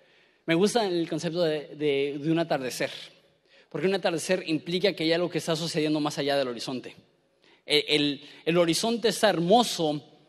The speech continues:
porque el sol se, se está poniendo y, y crea este, este color precioso. Pero para que haya un atardecer necesita haber un sol que está más allá. Y, y siento que eso es lo que tenemos que hacer.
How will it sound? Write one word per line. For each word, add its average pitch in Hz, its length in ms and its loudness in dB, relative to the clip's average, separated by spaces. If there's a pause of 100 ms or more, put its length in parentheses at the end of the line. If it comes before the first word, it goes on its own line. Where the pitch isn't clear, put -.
(300)
porque 151 680 2
el 143 180 -2
sol 180 560 0 (200)
se, 135 320 -6 (100)
se - 160 -10
está 143 180 -2
poniendo 165 520 0 (380)
y, 180 260 -10
y 180 280 -6
crea 180 500 0
este, 165 680 -2 (1080)
este 160 260 -2
color 165 460 2
precioso. 160 540 -4 (720)
Pero 190 180 6
para 175 180 2
que 185 140 2
haya 233 280 6
un 226 100 2
atardecer 180 680 4
necesita 185 400 2
haber 185 180 6
un 180 160 4
sol 208 400 6
que 175 80 -2
está 170 200 -4
más 139 200 -4
allá. 107 180 -8 (1120)
Y, 190 240 -4
y 180 60 0
siento 214 360 0
que 180 100 -6
eso 180 160 -4
es 190 40 -4
lo 180 80 -2
que 156 80 -8
tenemos 147 300 -8
que - 60 -16
hacer. 110 200 -12